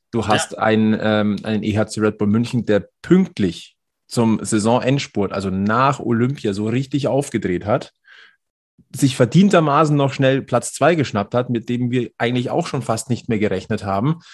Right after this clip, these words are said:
Speaker 1: Und jetzt hast du das Duell eins gegen zwei in einem Finalserie und zwei Mannschaften, die wirklich in Topform sind. Also es geht nicht besser. Also das ist für jeden Eishockey-Fan etwas. Und, äh, es ist jetzt klar, dass die Traditionalisten, äh,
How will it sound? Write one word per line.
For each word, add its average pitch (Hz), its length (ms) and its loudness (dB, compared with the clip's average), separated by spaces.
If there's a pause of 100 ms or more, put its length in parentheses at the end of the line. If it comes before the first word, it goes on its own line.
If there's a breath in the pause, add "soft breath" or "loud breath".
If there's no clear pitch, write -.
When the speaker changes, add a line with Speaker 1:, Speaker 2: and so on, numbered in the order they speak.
(340 loud breath)
Speaker 1:
Und 117 100 0
jetzt 120 160 2
hast 120 160 2
du 131 40 0
das 113 160 2
Duell 110 300 0
eins 104 260 -2
gegen 101 160 -2
zwei 95 220 -2
in 104 60 2
einem 98 300 -2
Finalserie 104 680 2
und 101 120 0
zwei 101 180 2
Mannschaften, 101 420 0
die 98 100 0
wirklich 101 200 -4
in 92 100 -6
Topform 87 400 -4
sind. - 220 -16
Also 101 140 -2
es - 180 -4
geht 127 320 2 (140)
nicht 95 300 -6 (160)
besser. - 380 -6 (500)
Also 117 160 2
das 113 140 4
ist 131 100 4
für 131 120 2
jeden 123 420 4
Eishockey-Fan 107 640 0
etwas. - 420 -4 (440 loud breath)
Und, 107 340 4
äh, 104 340 4 (280 loud breath)
es 117 160 0
ist 117 120 2
jetzt 110 180 2
klar, 117 200 4
dass 131 100 4
die 131 100 4
Traditionalisten, 120 920 0
äh, 113 300 -2